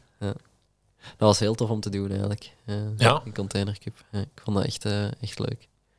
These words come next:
Speaker 1: Past wel goed ook binnen het, het judo-plaatje. Gewoon zo gaan en afzien.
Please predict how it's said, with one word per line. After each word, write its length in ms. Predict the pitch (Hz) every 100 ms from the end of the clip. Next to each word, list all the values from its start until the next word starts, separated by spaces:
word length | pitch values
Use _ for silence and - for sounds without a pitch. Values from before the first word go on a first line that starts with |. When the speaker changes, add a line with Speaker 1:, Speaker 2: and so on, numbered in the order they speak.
| _ _
Speaker 1:
Past 200 | 117 107
wel 160 | 117 104
goed 140 | 104
ook 180 | 113 101
binnen 240 | 107 101
het, 260 | 98 98 -
het 160 | - -
judo-plaatje. 680 | 101 104 - 101 104 - 110
Gewoon 380 | 104 101 98 101
zo 280 | 98 98 101 _
gaan 320 | - 98 98
en 300 | 98 98 104 - _ _ _ _ _ _
afzien. 440 | - 104 - 107